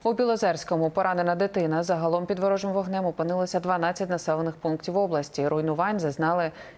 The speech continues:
шістдесят чотири цивільних об'єкти, майже половина з них — житлові будинки. Російські війська знову атакували Херсон. Гатили із тимчасово окупованого Лівобережжя. Під ударом опинилися Дніпровський район міста.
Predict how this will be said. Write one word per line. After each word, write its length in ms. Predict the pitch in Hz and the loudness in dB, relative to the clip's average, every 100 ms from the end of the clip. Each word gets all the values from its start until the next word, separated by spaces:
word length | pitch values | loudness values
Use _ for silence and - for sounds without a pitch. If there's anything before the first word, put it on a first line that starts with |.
| - | -6
шістдесят 440 | 208 185 196 240 | -2 -2 0 -2
чотири 580 | - 196 - 190 196 180 - - - - | -2 -4 0 2 2 0 -4 -18 -20 -14
цивільних 500 | - 190 175 156 - | -2 2 4 2 2
об'єкти, 580 | 190 170 156 147 - 196 | 0 2 0 -2 -2 0
майже 360 | 185 160 156 151 | 2 2 2 0
половина 460 | 160 156 185 190 | 0 0 0 -2
з 100 | 156 | -2
них — 140 | 147 143 | -4 -4
житлові 420 | 147 160 175 170 | -2 0 0 0
будинки. 520 | 165 165 165 135 - 117 - - - - - - - - - - - - - - - - - - - - | 0 2 0 -2 -6 -12 -14 -12 -12 -8 -10 -10 -20 -20 -18 -16 -16 -18 -18 -18 -12 -10 -10 -10 -8 -2
Російські 520 | 240 262 302 294 262 | 0 2 0 0 0
війська 420 | 247 233 269 262 | 0 0 0 2
знову 260 | 214 226 220 | 2 4 2
атакували 440 | 202 185 196 196 | 2 0 2 2
Херсон. 540 | 202 185 - 220 151 147 - | 0 -4 -2 0 0 -4 -6
Гатили 520 | 185 202 214 233 208 | -2 0 2 2 2
із 100 | 185 | 2
тимчасово 460 | 190 180 185 214 196 | 0 -2 0 0 0
окупованого 560 | 185 175 180 185 175 | 0 -2 0 0 0
Лівобережжя. 600 | 180 185 185 214 180 151 | 0 0 2 2 2 0
Під 140 | 139 165 | 0 0
ударом 340 | 175 175 160 | 2 0 0
опинилися 480 | 151 165 170 160 170 | 0 0 0 0 0
Дніпровський 680 | 175 170 170 156 - 156 151 | -2 0 -2 -4 -4 -2 0
район 300 | 165 165 151 | 0 0 0
міста. 520 | 170 165 - 185 | 0 -2 -2 -4